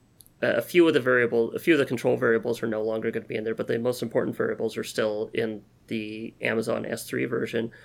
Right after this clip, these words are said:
But my twenty fourteen paper, uh, it's those, those variables that are important to that paper, like, all of them are gone.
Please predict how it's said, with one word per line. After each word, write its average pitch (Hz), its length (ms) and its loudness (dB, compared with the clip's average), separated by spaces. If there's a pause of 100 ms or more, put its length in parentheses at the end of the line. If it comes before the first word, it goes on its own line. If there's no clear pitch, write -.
(280)
But 123 280 6
my 123 120 2
twenty 123 260 2
fourteen 170 460 2
paper, 120 460 2 (320)
uh, 113 480 2 (640)
it's - 600 -6 (220)
those, 139 260 2
those 147 320 4
variables 156 460 2
that 117 100 0
are 117 60 4
important 117 300 0
to 113 40 -4
that 120 160 2
paper, 156 400 2
like, - 160 0 (120)
all 120 200 4
of 110 120 -2
them 113 140 -2
are 104 80 -6
gone. - 280 -4